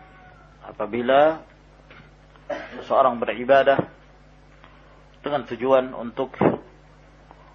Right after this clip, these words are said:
menampakkannya di hadapan manusia,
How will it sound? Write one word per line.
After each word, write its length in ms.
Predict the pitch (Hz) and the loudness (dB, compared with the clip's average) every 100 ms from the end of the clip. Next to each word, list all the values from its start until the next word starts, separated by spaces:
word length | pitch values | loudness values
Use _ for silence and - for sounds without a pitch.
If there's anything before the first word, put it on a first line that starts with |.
| - - - | -20 -14 -2
menampakkannya 960 | 123 120 117 117 147 139 135 135 135 135 - - - - - - - - - - - | 0 2 2 0 -2 -6 -2 -2 -2 -6 -20 -20 -20 -20 -20 -20 -20 -20 -20 -20 -10
di 80 | 113 | -8
hadapan 420 | 117 123 127 127 | 0 0 0 -4
manusia, 480 | 131 135 160 143 113 | -4 -6 -4 -4 -6